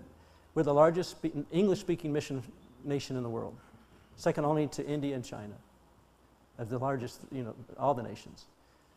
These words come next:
Now, um, it's real easy to figure this out in your community.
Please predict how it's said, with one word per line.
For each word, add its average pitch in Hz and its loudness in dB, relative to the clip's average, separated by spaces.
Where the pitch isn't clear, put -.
Now, 165 6
um, 143 4
it's - -2
real 262 6
easy 208 4
to 175 4
figure 202 2
this 180 2
out 185 10
in 156 2
your 156 2
community. 143 -2